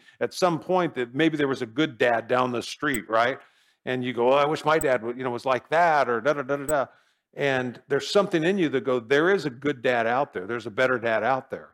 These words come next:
And then ultimately, obviously, as you study Scripture, you find out, hey, <laughs> there is a dad that loves you more than life itself, that would give his very life and did for your life.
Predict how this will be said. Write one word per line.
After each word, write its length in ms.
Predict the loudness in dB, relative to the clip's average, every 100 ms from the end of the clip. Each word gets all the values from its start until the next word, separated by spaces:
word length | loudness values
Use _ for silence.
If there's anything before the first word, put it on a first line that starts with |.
| -12
And 160 | -8 -6
then 220 | -8 -6
ultimately, 480 | -8 -6 -8 -8 -6
obviously, 420 | -4 -6 -6 -12
as 120 | -14 -14
you 60 |
study 320 | -10 -6 -6
Scripture, 640 | -8 -6 -6 -4 -10 -10 _ _ _ _ -18
you 100 | -12
find 260 | -6 -4 -2
out, 180 | -4
hey, 400 | -4 -6 -6 -12 _ -6
<laughs> 240 | -6 -6 -16 -20 _ -10
there 240 | -4 -4 -4
is 100 | -8
a 120 | -14 -8
dad 440 | -4 -2 -2 -4 -8
that 180 | -10
loves 480 | -8 -4 -4 -6 -14
you 260 | -10 -10 -12 _ _ _
more 180 | -8 -6
than 220 | -6 -10
life 280 | -8 -8 -8
itself, 460 | -12 -8 -6 -6 -10 _
that 120 | -6
would 220 | -6 -8 -4
give 220 | -2 -2
his 220 | -6 -8
very 400 | -10 -6 -6 -6
life 340 | -6 -6 -6 -8
and 180 | -8
did 300 | -4 -4 -4 _ _ _ _ -20 -20 _ _ _ _ -10
for 80 |
your 160 | -8 -6
life. 500 | -8 -12 -16 -20